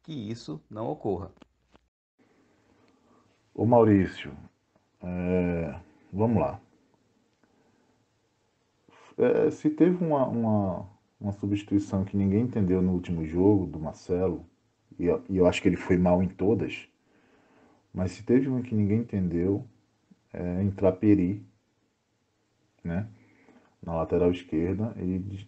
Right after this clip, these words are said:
Speaker 2: e deslocar Leonan pro meio. E veja, Leonan também,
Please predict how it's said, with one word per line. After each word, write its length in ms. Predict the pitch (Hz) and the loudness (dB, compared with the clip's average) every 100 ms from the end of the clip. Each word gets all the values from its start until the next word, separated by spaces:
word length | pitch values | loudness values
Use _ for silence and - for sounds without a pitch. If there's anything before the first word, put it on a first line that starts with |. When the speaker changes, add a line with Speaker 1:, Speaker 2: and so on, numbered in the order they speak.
| _ | _
Speaker 2:
e 120 | 90 | -8
deslocar 560 | 85 87 90 85 - 85 | -6 -2 0 0 2 2
Leonan 520 | 90 87 82 82 82 | 2 0 -2 -6 -8
pro 180 | - 95 | -6 -4
meio. 380 | 82 73 67 - | -4 -4 -8 -8
E 80 | 90 | 0
veja, 340 | 98 95 87 | 4 4 4
Leonan 400 | 90 98 92 92 | 4 4 4 2
também, 480 | 92 95 95 101 | 0 0 2 0